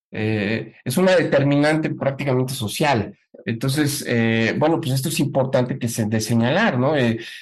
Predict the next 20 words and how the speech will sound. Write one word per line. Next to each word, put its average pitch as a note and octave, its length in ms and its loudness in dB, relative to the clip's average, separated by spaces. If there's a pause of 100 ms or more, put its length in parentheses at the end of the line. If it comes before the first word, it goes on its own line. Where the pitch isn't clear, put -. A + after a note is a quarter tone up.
y, C3+ 400 0
y D3 60 4
a C#3+ 60 4
lo, D3+ 220 4
y C#3 300 2
lo B2+ 180 -2
que C3 100 0
decíamos, B2+ 420 0
¿no? C3 200 0
Pla-, A2+ 240 2
eh, G#2+ 420 0 (580)
es, A2+ 300 -2
es - 300 -2
poner D3+ 240 2
estos F3 220 -2
patrones, D3 540 0
esos D3+ 200 -6
estilos C3 420 0
de A2+ 120 2
vida A#2 460 2